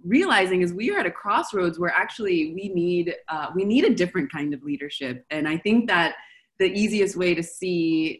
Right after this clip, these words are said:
uh, eh, just as far as on a global level, um, it, it seems like the only way to get to some sort of, um, colorful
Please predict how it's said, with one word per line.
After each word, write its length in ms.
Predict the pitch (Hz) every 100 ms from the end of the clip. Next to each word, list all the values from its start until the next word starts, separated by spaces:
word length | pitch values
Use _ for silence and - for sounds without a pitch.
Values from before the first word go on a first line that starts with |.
| -
uh, 220 | 156 151 -
eh, 160 | 180
just 240 | 185 220 175
as 120 | 175
far 140 | 214
as 80 | 196
on 140 | 170 160
a 60 |
global 380 | 147 170 160 151
level, 460 | 143 160 160 - - 151
um, 540 | 151 147 143 139 135 _
it, 160 | - - - _ _
it 200 | 185 180
seems 300 | - 214 214
like 300 | 208 180 165
the 140 | 185 -
only 360 | 202 220 208
way 200 | 180 180
to 80 | 165
get 260 | 165 165 -
to 180 | 185
some 240 | 175 170 170
sort 320 | - 165 156
of, 360 | 151 147 143 143 _ _ _ _ _ 170
um, 840 | 160 151 147 143 143 139 135 - - - 180
colorful 1300 | - 190 196 185 180 165 160 151 147 143 123 113